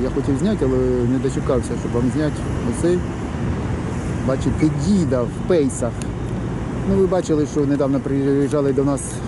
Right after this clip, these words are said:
хасіди, що вони там витворяють в Умані. Ця банда сорока п'яти, які там розговляються, понімаєте, всі мешканці, від них в шоці,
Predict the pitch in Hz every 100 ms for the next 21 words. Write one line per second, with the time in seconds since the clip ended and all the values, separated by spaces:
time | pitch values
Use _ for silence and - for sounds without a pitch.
0 | - 151 - 277 262 233 - - - -
1 | - - - 165 151 147 143 131 156 160
2 | 156 143 151 208 190 175 180 131 - -
3 | - 139 151 147 139 127 143 - - 120
4 | 135 139 131 - - - - - 139 143
5 | 147 139 147 156 151 147 139 131 135 131
6 | 135 139 135 135 123 147 143 143 - 127
7 | - - - - - - 139 143 156 -
8 | - 170 -